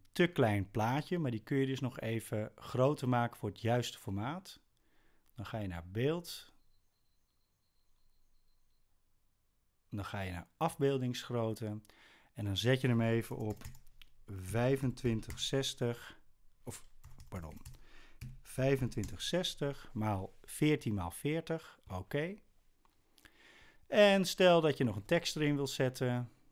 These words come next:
Eh, Tina testing Minecraft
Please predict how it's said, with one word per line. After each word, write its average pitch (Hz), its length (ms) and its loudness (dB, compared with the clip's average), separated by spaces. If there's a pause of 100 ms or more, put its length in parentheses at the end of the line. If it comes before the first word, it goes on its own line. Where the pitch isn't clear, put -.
(1600)
Eh, 92 500 -12 (340)
Tina 95 640 -8 (500)
testing 92 840 -10 (1000)
Minecraft 127 840 -2